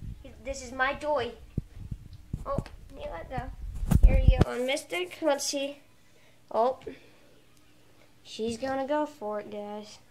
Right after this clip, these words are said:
Oh, I got fish hook, fish hook, fish hook, fish hook. <laughs> I'm not even pulling hard. Fish hook.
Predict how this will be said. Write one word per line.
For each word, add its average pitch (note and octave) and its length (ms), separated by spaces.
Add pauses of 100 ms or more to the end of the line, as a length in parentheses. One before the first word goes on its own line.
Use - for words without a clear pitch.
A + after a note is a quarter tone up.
(680)
Oh, D#4 160
I D4+ 40
got E4+ 220
fish A4+ 200
hook, D#4 160
fish A#4+ 240
hook, E4+ 180 (100)
fish B4+ 200
hook, D4 240 (440)
fish B4 240
hook. G4+ 220 (1040)
<laughs> G4 100
I'm F4+ 160
not F4 160
even D4+ 240
pulling A#3+ 320
hard. G3 280 (1160)
Fish A4 220
hook. - 260